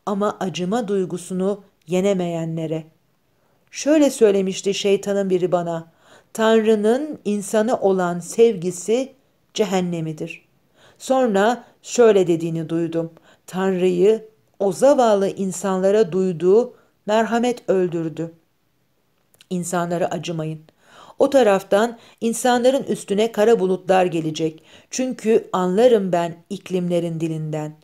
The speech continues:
Şu sözü de öğrenin. Güçlü sevgiler merhametin üstündedir. Sevileni yaratmak ister. Kendimi sevgime adıyorum. Kendim gibi komşumu da. İşte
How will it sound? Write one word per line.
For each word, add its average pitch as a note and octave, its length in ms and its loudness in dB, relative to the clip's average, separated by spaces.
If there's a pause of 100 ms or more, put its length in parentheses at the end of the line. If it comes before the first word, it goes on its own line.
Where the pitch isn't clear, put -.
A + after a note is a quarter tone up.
(480)
Şu - 240 -4
sözü E3 440 0
de A#3+ 240 0
öğrenin. F3+ 560 -2 (580)
Güçlü C4 380 -2
sevgiler F#3 880 2 (240)
merhametin A#3 840 0
üstündedir. F#3 880 -2 (240)
Sevileni G3 840 0 (220)
yaratmak F3 600 -4
ister. D#3+ 500 -8 (600)
Kendimi C4+ 600 0 (200)
sevgime G#3+ 540 2
adıyorum. E3 600 0 (380)
Kendim G3+ 540 -2
gibi F3+ 440 0 (180)
komşumu F#3+ 600 -2
da. D3+ 180 -4 (540)
İşte G3 680 0